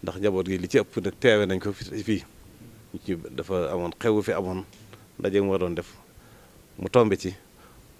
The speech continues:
ñu bari yëgandoo nañ ko. Kon nag mi ngi leen di, dana ko ànd ak yéen ci wet gu ne. Ci ñu ko waxee ci xalaat, ci luñ, fuñ ko soxlaa, ak nuñ ko soxlaa, ak ci taxawaay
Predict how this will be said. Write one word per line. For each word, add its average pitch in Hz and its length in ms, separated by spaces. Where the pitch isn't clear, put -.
ñu 107 100
bari 104 200
yëgandoo 107 300
nañ 95 120
ko. - 100
Kon 90 180
nag 87 120
mi 95 120
ngi 92 40
leen 92 120
di, 92 140
dana 104 140
ko 104 100
ànd 98 180
ak 92 60
yéen 90 180
ci 92 120
wet 82 140
gu 87 100
ne. 78 100
Ci - 100
ñu 82 80
ko 90 120
waxee 87 160
ci - 120
xalaat, 95 460
ci 90 360
luñ, 95 160
fuñ - 160
ko 120 100
soxlaa, 104 380
ak 95 80
nuñ 95 160
ko 101 80
soxlaa, 87 360
ak 104 100
ci 113 80
taxawaay 92 480